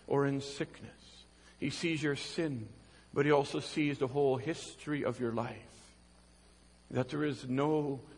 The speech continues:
good in us whatsoever. And he doesn't send her away, but he continues on here. He saw her in verse twelve, and he called her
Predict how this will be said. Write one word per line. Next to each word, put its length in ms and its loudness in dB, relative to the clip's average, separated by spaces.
good 420 0
in 200 2
us 440 -4
whatsoever. 640 -4
And 100 -2
he 60 2
doesn't 320 4
send 320 -6
her 160 0
away, 420 0
but 200 4
he 80 4
continues 640 0
on 260 4
here. 380 0
He 160 -2
saw 440 4
her 420 2
in 100 0
verse 260 0
twelve, 440 2
and 100 -2
he 120 -2
called 760 2
her 380 4